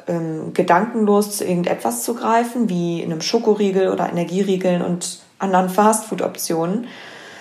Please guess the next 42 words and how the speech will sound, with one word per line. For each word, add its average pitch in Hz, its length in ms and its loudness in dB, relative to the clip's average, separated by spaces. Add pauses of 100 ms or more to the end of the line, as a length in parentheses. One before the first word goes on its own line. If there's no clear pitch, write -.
(200)
Ich 233 140 2
zum 214 120 -2
Beispiel 214 200 -2
plane 202 320 4
auch - 140 0
immer 233 160 2
grob 214 220 2
vor. 208 260 0
Ich 202 100 -2
habe - 140 -10
immer 180 120 0
so 180 120 0
ein 175 40 -4
kleines 175 400 -2
Notizbuch 196 840 -4
und, 175 280 -4 (600)
ähm, 180 440 0
ja, 170 300 4
schreib 185 300 -2
mir 190 80 0
da 180 140 2
immer 180 200 0
grob 175 240 -6 (340)
rein, 175 420 2
was 180 200 2
ich, - 320 -8
was 165 360 -4
diese 180 320 0
Woche 170 220 0
vielleicht 175 360 -4
mal 165 140 -2
wieder 175 200 0
dran 220 300 2
wäre 185 380 4
oder 175 220 0
worauf 170 280 -2
ich 180 120 -6
vielleicht 170 300 -4
wieder 170 140 2
Lust 180 300 0
habe 165 320 2
und 160 260 -4